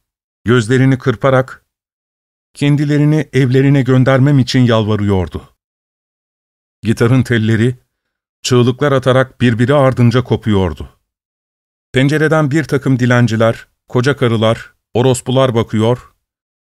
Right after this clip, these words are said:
dükkanı açıp eşyalarını geri vermemi bekliyordu. Uykum arasında fare tıkırtısını andıran bir ses duydum.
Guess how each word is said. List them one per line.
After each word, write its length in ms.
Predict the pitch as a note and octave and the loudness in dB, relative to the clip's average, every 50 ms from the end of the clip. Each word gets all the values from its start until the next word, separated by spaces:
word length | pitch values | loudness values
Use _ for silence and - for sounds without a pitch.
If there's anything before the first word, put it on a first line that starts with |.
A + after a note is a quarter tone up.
| _ _ - G#2+ | _ _ -8 -6
dükkanı 400 | A#2+ B2 A#2+ - C#3+ D3 D3+ D3+ | -6 -6 -4 -2 -2 0 0 0
açıp 380 | C#3 B2+ - C#3+ C3 - _ _ _ _ _ _ _ _ _ _ _ _ - | -2 -2 -4 -6 -10 -10 _ _ _ _ _ _ _ _ _ _ _ _ -2
eşyalarını 680 | A#2+ B2+ - - C#3 C#3 C#3+ C#3+ C#3+ C#3+ C#3+ D3 D3+ D3+ | -2 -2 0 0 0 0 0 2 0 0 0 0 0 -2
geri 380 | B2+ - G#2 A#2+ C3 C#3 D3 | -4 -2 -2 0 0 2 2
vermemi 440 | C3+ B2+ B2+ B2 B2 A#2 A2+ A2 F#2 | 2 2 2 2 2 2 2 2 0
bekliyordu. 760 | G2 F2+ - - F#2+ F#2+ F#2+ F#2 F2 D#2 - C#2+ - - _ _ _ _ _ _ _ _ _ _ _ _ _ _ _ _ _ _ _ _ _ _ _ _ _ _ _ _ _ _ _ _ _ _ _ _ _ _ _ _ | -2 -4 -4 -4 -4 -2 -2 -2 -4 -4 -8 -12 -14 -16 _ _ _ _ _ _ _ _ _ _ _ _ _ _ _ _ _ _ _ _ _ _ _ _ _ _ _ _ _ _ _ _ _ _ _ _ _ _ _ _
Uykum 320 | B2 B2+ C3 B2 - D3 C3 | -4 -2 -2 -2 -2 -2 -2
arasında 680 | A#2 G#2+ G2+ - - G2+ G2 F2 G2 C3+ B2+ - _ _ _ _ _ _ _ _ _ _ _ _ | 0 0 -2 -2 -2 -2 -2 -2 -2 -4 -4 -8 _ _ _ _ _ _ _ _ _ _ _ _
fare 340 | - - C3 B2+ C3 D#3 D3 | -8 -4 -2 0 0 -2 -2
tıkırtısını 600 | - C3 - - B2+ - - B2 - B2+ B2 B2 | -4 -6 -4 -4 -4 -2 -4 -4 -2 0 0 2
andıran 440 | A#2+ A#2 A2+ G#2+ A#2 A#2 B2 B2 A2+ | 2 0 0 0 0 0 0 0 0
bir 100 | A2 A2+ | -2 -4
ses 320 | F#2+ - - G#2 F#2 - - | -4 -4 -4 -4 -4 -4 -6
duydum. 320 | F2 F2 D#2+ D2 D#2+ D2 | -8 -8 -8 -8 -10 -12